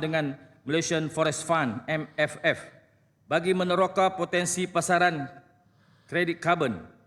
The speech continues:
melalui kajian paras rujukan stok karbon hutan di negeri Kedah yang bakal menjadi asas kepada penjanaan pendapatan alternatif menerusi projek-projek karbon hutan.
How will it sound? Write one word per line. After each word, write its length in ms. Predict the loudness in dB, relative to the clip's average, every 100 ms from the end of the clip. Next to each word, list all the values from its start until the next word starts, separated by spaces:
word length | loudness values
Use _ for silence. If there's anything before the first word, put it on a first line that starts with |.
| _ _ _ _
melalui 480 | -2 0 2 2 2
kajian 480 | 0 2 2 0 0
paras 400 | 2 2 0 -2
rujukan 480 | -2 -2 0 0
stok 320 | 0 0 -2 0
karbon 280 | 0 0
hutan 480 | -2 0 2 2 -2 -8 -20 _ _ -4
di 160 | 0
negeri 320 | 0 2 0 0
Kedah 240 | 2 2 0 -16 -20 _ _ _ _ -4
yang 240 | -2 0
bakal 400 | 2 2 4 2
menjadi 320 | 2 0 0 0
asas 320 | 0 2 0 0
kepada 320 | -2 2 2
penjanaan 640 | 0 0 2 2 0 -2
pendapatan 560 | -2 -2 0 0 0 -2
alternatif 720 | -2 -2 -2 -2 -4 -4 -8 -20 _ _ _ -8
menerusi 480 | -4 -2 0 -2 -2
projek-projek 720 | -2 -4 -4 -2 -2 -2 -2
karbon 320 | -4 -2 -4
hutan. 320 | -4 -8 -8